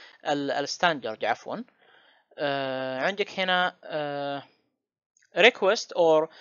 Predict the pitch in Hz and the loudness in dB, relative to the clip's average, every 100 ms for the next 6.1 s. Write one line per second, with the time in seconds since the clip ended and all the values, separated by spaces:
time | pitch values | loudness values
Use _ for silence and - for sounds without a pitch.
0 | - - 165 202 180 170 175 170 _ 147 | -16 0 2 2 2 2 2 0 _ -6
1 | 143 139 135 143 160 151 170 - 165 156 | -4 -4 -4 -4 -2 0 0 0 -6 -6
2 | 156 - _ _ _ _ - - 165 139 | -8 -14 _ _ _ _ -12 -6 -4 -2
3 | - 147 131 139 247 _ _ _ _ _ | 0 0 0 -6 -8 _ _ _ _ _
4 | _ _ _ _ _ _ - _ _ _ | _ _ _ _ _ _ -20 _ _ _
5 | _ _ _ _ - 180 240 247 180 220 | _ _ _ _ -8 4 6 8 6 4
6 | - | 2